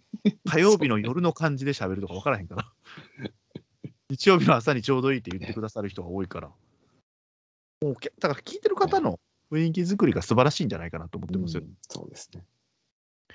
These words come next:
Speaker 2: 勝手にやってますから。
Speaker 1: <laughs>
Speaker 2: すごいね。そしてこの森田のことを言ってね。「あいつら北海道出身って知らんな」って言ってきてくれたんでしょ。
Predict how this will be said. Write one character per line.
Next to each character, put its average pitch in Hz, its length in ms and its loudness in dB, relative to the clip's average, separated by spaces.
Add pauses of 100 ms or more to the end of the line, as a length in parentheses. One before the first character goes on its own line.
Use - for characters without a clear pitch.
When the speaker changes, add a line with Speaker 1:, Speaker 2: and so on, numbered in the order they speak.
(380)
Speaker 2:
勝 127 180 -8
手 120 80 -8
に 127 60 -4
や 131 80 2
っ 113 40 -2
て - 80 -2
ま 139 100 2
す - 80 -8
か - 100 -14
ら。 87 140 -12 (260)
Speaker 1:
<laughs> - 180 -10
Speaker 2:
す - 200 -12 (120)
ご 196 200 -4
い 202 40 -4 (200)
ね。 95 300 -10
そ - 180 -10
し - 180 -8
て - 120 -10
こ - 200 -2
の 92 280 -2 (420)
森 180 260 4
田 95 160 -6
の 92 80 -8
こ 98 140 -10
と - 140 -8
を 101 40 -2
言 92 260 -4
っ - 20 -12 (200)
て 92 100 -14
ね。 101 320 -2 (1160)
「あ 107 80 -10
い 107 60 -10
つ - 200 -4
ら 117 100 -2
北 107 220 -8
海 151 200 0
道 120 100 -4
出 - 300 -8
身 101 40 0
っ - 20 -4
て - 80 -6
知 - 160 0
ら 127 100 4
ん 127 100 -4
な」 98 180 0 (100)
っ - 40 -20
て - 180 -8 (180)
言 101 140 -6
っ - 20 -8
て 92 140 -8
き - 80 -10
て - 80 -8
く 85 80 -6
れ 85 100 -4
た 85 120 -8
ん - 60 -12
で - 80 -12
し - 100 -18
ょ。 71 40 -20